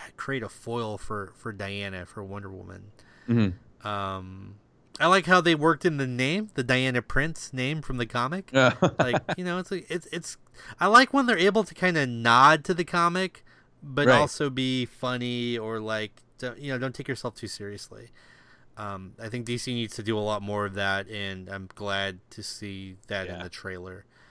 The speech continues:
Speaker 2: Yeah. Uh,
Speaker 1: Uh,
Speaker 2: I've, I've noticed just, uh, around town, around, uh, <laughs> around the world, that, uh, there's been a lot of groundswell for, uh, like, anticipation for Wonder Woman. A lo-, every, a lot of women wearing the Wonder Woman shirt. Uh, so,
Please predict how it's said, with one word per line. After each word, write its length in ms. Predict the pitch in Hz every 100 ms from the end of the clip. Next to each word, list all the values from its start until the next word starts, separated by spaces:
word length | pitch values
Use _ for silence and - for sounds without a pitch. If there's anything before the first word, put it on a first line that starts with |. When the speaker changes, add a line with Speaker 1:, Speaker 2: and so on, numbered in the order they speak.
| _
Speaker 2:
Yeah. 260 | 104 101 95 - _ -
Uh, 40 |
Speaker 1:
Uh, 240 | 151 143 85 -
Speaker 2:
I've, 240 | 143 175 160
I've 160 | 190 202
noticed 380 | 185 170 - -
just, 240 | 135 -
uh, 280 | 120 113 98
around 360 | 107 110 107 104
town, 260 | 110 104 101
around, 360 | 98 95 92
uh, 200 | 95 90 -
<laughs> 140 | - -
around 260 | 104 156
the 80 | 104
world, 280 | 98 95 92 - - -
that, 180 | 110 107
uh, 400 | 110 113 110 101
there's 180 | 123 127
been 220 | - 143
a 100 | 139
lot 400 | 120 147 160 160
of 80 | 151
groundswell 560 | 143 160 165 131 110 98
for, 380 | - 107 104 98
uh, 180 | 95
like, 180 | 101 101 -
anticipation 720 | 120 151 127 143 143 107 92 -
for 260 | 95 90 -
Wonder 200 | 101 107
Woman. 260 | 98 95 90 - -
A 60 | 113
lo-, 160 | 123 135
every, 200 | 131 147
a 40 | 120
lot 260 | 117 143 165
of 220 | 156 131
women 300 | 151 147 117
wearing 240 | 123 120
the 100 | 110
Wonder 180 | 107 120
Woman 200 | 117 110
shirt. 340 | - 127 98 - - _ _ -
Uh, 400 | 90 87 85 82 -
so, 440 | - 104 92 87